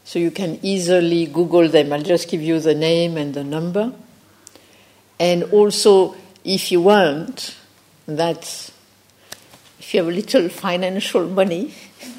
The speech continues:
<laughs> uh, you might be able to get either on the digitally or in paper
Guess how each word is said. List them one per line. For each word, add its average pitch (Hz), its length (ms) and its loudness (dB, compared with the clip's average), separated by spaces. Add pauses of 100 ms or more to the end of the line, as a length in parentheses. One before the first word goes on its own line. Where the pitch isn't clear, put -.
(560)
<laughs> - 1400 -20
uh, 196 220 4
you 220 160 4
might 220 680 2 (420)
be 185 140 2
able 185 300 2
to 180 140 -10
get 175 800 4
either 170 400 0
on 160 240 -4
the 151 420 -2 (760)
digitally 170 1000 -4 (120)
or 156 460 0
in 160 160 -6
paper 220 480 4